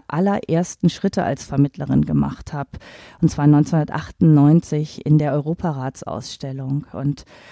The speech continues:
da war, also haben ganz, ganz viele Studierende mitvermittelt und mich hat damals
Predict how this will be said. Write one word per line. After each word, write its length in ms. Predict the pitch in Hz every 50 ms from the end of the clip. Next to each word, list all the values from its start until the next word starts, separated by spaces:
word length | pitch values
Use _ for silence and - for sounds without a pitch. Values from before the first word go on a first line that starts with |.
| - - - - -
da 240 | 170 160 165 196 202
war, 400 | 196 185 185 180 180 180 - -
also 160 | 147 139 151
haben 160 | 151 151 156 143
ganz, 180 | 165 202 -
ganz 220 | - 185 175 - -
viele 560 | - - 226 220 208 196 190 190 185 - - - - 151
Studierende 580 | - - 180 156 151 165 190 214 240 233 233 220
mitvermittelt 1300 | 220 208 - - - - - - _ _ - - - - 214 202 196 208 - - 240 233 247 247 -
und 320 | - - 175 180 180 - - _ - - - - - _ _ _ -
mich 240 | 180 196 202 - 196
hat 100 | 196 190 -
damals 580 | 170 160 170 190 202 190 185 185 - - -